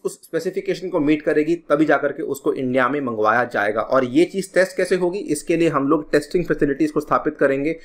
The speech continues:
और वहाँ पर जाकर के इनकी टेस्टिंग होगी। अगर वो चीज़ उसको पास करती है, तभी जाकर के उसको भारी मात्रा में इंडिया के अंदर इंपोर्ट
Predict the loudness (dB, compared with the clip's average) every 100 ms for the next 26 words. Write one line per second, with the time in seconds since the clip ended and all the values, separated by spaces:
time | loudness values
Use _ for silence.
0 | -12 -10 2 2 4 0 2 0 0 -2
1 | -2 -2 -6 -8 -8 -8 -4 -4 -2 0
2 | 0 0 -4 -8 _ _ 2 4 0 -2
3 | -6 -6 -6 -4 0 0 0 0 0 0
4 | -4 -6 _ -2 2 2 0 -2 -4 -8
5 | -10 -2 -2 0 0 0 -2 -2 -2 -4
6 | -6 -2 -2 -2 -6 -4 -4 0 0